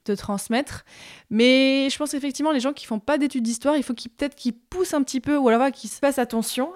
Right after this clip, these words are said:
à certaines choses et regarder un petit peu. On peut penser à Nota Bene, qui a pas fait des études d'histoire très poussées. Il me semble qu'il a pas fait de master, il a pas fait de thèse. Pourtant, c'est aujourd'hui, euh, un des plus grands vulgarisateurs en histoire en termes de, de, de diffusion qu'il fait. Il est là depuis très longtemps,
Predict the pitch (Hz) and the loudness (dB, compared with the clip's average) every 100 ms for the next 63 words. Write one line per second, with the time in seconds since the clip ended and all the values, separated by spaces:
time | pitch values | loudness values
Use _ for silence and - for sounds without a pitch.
0 | - 214 220 214 208 202 262 277 285 233 | -6 -6 -4 -4 -2 -2 0 2 2 0
1 | 185 185 190 208 208 - 247 - _ _ | 0 0 0 0 -2 -2 -6 -6 _ _
2 | _ - 254 302 349 285 240 226 254 359 | _ -2 2 2 2 2 2 4 4 4
3 | 359 214 214 240 220 196 208 208 240 226 | 0 -2 0 0 0 0 -2 -2 -2 -2
4 | - 202 - - 190 - 339 262 214 220 | -4 -8 -8 -10 -4 2 4 4 2 -2
5 | 196 165 190 180 185 - 226 240 233 165 | -2 -4 -4 -6 -6 0 2 4 2 -2
6 | 190 - 185 180 254 269 247 - - - | -8 -8 -6 0 6 6 4 -2 -10 -20
7 | - 220 - 269 302 359 - - 233 220 | -6 -4 0 4 4 4 0 0 2 2
8 | 202 185 175 226 277 277 214 190 208 202 | 0 -2 -2 0 0 2 2 2 2 0
9 | 185 202 202 214 190 185 175 196 190 180 | 0 0 2 2 2 -2 -2 -2 -2 -2
10 | - 254 208 196 196 185 175 - - - | 0 2 2 0 -4 -2 -4 -8 -18 -20
11 | _ 190 180 175 165 175 190 247 240 208 | _ -8 -6 -6 -4 -4 -2 -2 0 0
12 | 226 226 202 180 254 277 294 240 185 185 | 0 -2 -4 -6 0 4 4 2 0 -2
13 | 185 180 165 - 214 202 196 269 330 | -4 -8 -12 -6 -2 -2 2 2 0